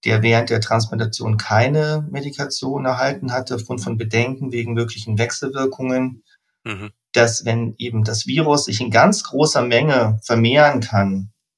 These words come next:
Speaker 1: eben sozusagen in so einer Transplantationsphase mit geschwächtem Immunsystem, keinen H-I-V-Medikamenten und dann in diese Phase diese Stammzellen reinkommen mit diesem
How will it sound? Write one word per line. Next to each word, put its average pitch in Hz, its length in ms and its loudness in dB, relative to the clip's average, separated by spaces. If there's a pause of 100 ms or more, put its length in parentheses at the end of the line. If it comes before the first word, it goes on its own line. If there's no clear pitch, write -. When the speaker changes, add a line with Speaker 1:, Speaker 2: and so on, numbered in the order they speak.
Speaker 1:
eben 107 260 0
sozusagen 101 760 2
in 117 140 0
so 113 140 0
einer 104 160 6
Transplantationsphase 110 1300 2
mit 110 240 0
geschwächtem 110 480 -2
Immunsystem, 110 960 0 (460)
keinen 120 360 2
H-I-V-Medikamenten 113 1300 2 (560)
und 117 160 2
dann 127 260 6
in 170 200 4
diese 151 260 -2
Phase 135 520 4
diese 123 460 0
Stammzellen 123 600 0
reinkommen 107 880 2 (500)
mit - 400 0
diesem 117 520 0